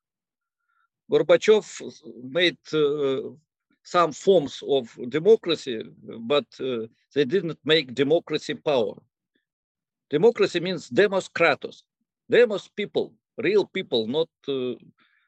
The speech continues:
intelligentsia who are saying something. And kratos is power.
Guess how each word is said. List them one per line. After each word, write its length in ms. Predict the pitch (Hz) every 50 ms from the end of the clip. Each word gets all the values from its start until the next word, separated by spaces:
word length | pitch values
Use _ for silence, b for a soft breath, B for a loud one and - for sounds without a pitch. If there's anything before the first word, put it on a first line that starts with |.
| _ -
intelligentsia 760 | 143 151 - 185 175 156 151 120 151 180 165 139 - 151 -
who 140 | - - 143
are 80 | 139
saying 260 | - - 165 143 127
something. 400 | 113 - 110 95 - - - _ _ _ _ _ _ _ _ _ _ _ _ _ _ -
And 160 | 151 143 -
kratos 400 | - 185 220 233 - 214 170 -
is 140 | 185 160 -
power. 400 | - 180 175 160 135 107 -